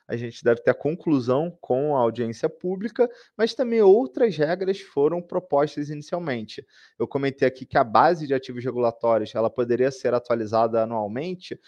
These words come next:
mas o, o opex, ou seja, as despesas regulatórias,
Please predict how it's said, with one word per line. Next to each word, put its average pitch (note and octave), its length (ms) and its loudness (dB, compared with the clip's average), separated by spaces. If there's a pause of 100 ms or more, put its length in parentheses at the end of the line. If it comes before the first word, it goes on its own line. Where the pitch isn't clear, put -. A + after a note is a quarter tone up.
(220)
mas D3 300 0
o, D#3 420 -2
o B2+ 280 -4
opex, - 640 -4
ou A#2+ 140 -4
seja, B2+ 280 -6
as B2+ 80 -12
despesas E3 640 2
regulatórias, C3 800 -2